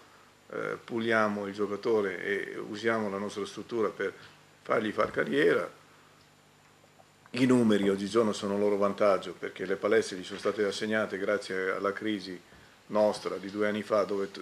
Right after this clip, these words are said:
ci hanno tolto tutte le palestre e le hanno assegnate loro, quindi è chiaro che hanno loro i numeri.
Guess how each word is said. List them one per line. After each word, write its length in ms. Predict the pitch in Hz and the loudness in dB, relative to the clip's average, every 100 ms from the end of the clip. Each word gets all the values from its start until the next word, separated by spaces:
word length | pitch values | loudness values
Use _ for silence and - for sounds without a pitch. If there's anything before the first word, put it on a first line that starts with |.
| - | -10
ci 100 | - | -2
hanno 80 | 101 | 0
tolto 280 | 98 110 107 | 2 0 0
tutte 180 | 101 104 | -2 -2
le 100 | 104 | 0
palestre 440 | 110 107 104 95 | 2 2 2 -2
e 20 | |
le 60 | 95 | -8
hanno 80 | 98 | -6
assegnate 380 | 98 104 110 175 | -6 -2 0 2
loro, 340 | 156 165 127 | 4 4 2
quindi 240 | 95 107 | 0 -2
è 80 | 101 | 2
chiaro 220 | 123 131 | 6 8
che 120 | 107 104 | 8 4
hanno 260 | 104 107 | 2 0
loro 200 | 107 107 | 2 2
i 80 | 104 | 2
numeri. 420 | 107 101 90 90 | -2 -4 -6 -10